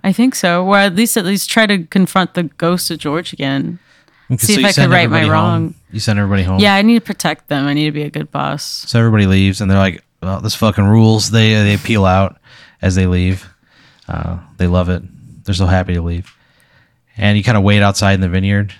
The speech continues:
Speaker 2: and same thing. In the stroke of midnight, you see the ghost of George walk towards you.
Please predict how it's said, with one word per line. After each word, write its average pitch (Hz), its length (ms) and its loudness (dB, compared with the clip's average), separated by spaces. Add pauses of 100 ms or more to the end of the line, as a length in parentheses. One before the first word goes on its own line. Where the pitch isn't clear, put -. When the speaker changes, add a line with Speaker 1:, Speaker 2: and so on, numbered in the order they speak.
(140)
Speaker 2:
and 92 140 -6
same 101 240 -2
thing. 92 360 -2 (840)
In 90 120 -10
the 95 40 -8
stroke - 300 0
of 95 60 0
midnight, 92 440 0
you 95 80 -4
see 101 200 -2
the 92 100 -2
ghost 95 340 -2
of 90 60 -4
George 90 340 0
walk 87 220 -2
towards 95 320 -6
you. 117 160 -4